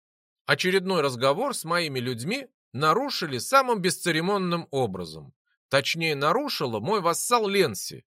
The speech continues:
которая ворвалась в зал, хотя бы предупредила о своём визите. Вот же скоро на шею сядут. Никакого уважения к графу. Вон, даже Рагон поморщился от такой наглости.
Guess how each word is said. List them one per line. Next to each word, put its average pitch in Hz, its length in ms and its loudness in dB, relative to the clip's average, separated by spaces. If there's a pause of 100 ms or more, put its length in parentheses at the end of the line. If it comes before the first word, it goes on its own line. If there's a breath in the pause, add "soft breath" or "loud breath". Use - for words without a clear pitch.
(120)
которая 160 380 2
ворвалась 170 480 4
в 160 60 -4
зал, 131 340 2 (240)
хотя 127 360 0
бы 180 100 4
предупредила 196 800 0
о 147 40 2
своём 165 380 0
визите. 139 540 -6 (440 soft breath)
Вот 185 420 0
же 196 280 0
скоро 254 320 0
на 254 140 2
шею 180 320 2
сядут. 110 520 2 (320)
Никакого 190 680 2
уважения 156 680 0
к 139 60 -8
графу. 123 500 0 (260)
Вон, 175 460 2
даже 147 320 4
Рагон 170 420 4
поморщился 156 720 0
от 143 220 -8
такой 151 320 -2
наглости. 110 600 -2